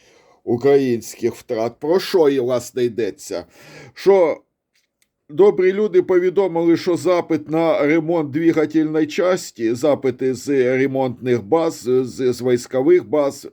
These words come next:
москвинських, задовільняються протягом аж до півроку. От настільки швидко їх можуть забезпечити ремонтом двигунів їхніх танків.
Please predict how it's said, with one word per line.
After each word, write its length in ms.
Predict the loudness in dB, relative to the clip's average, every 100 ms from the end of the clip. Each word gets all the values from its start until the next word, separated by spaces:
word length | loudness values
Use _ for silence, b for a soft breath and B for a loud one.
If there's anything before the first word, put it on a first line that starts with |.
| -12
москвинських, 760 | -10 -8 -4 -4 -4 -10 -14 -14 B -12 -2
задовільняються 1040 | 2 4 4 4 0 -2 2 2 2 0
протягом 680 | -2 0 0 0 0 -2 -2
аж 260 | -4 -4 -2
до 160 | -2
півроку. 920 | 0 2 4 4 2 2 0 -4 -6 -6 B B B B
От 220 | -4 0
настільки 500 | 0 0 -4 0 0
швидко 480 | 0 0 0 0 2
їх 260 | 2 2
можуть 400 | 0 -2 0 0
забезпечити 840 | 0 -2 -2 -4 -4 -4 -2 -2 0
ремонтом 560 | 0 0 -2 -2 -4
двигунів 600 | 0 0 2 2 2 0
їхніх 500 | 2 0 0 -6 -8
танків. 640 | -6 -4 -4 -6 -6 -6